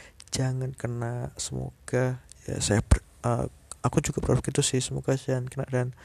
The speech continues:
buat jaga kesehatan kalian juga tentang corona ini. Dan apa ya, aku juga mau bahas tentang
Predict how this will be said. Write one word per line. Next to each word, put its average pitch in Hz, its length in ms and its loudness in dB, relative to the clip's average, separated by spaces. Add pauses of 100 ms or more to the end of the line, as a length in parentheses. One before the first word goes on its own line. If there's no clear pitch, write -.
(460)
buat 131 160 8
jaga - 320 -4
kesehatan - 480 0
kalian 123 260 0
juga 127 300 0 (2000)
tentang 123 300 0
corona 113 420 0
ini. 113 240 -6 (880)
Dan 135 400 -2 (340)
apa 175 360 8
ya, - 200 2
aku - 240 2
juga - 300 2
mau 175 160 8
bahas 131 420 8
tentang 156 380 2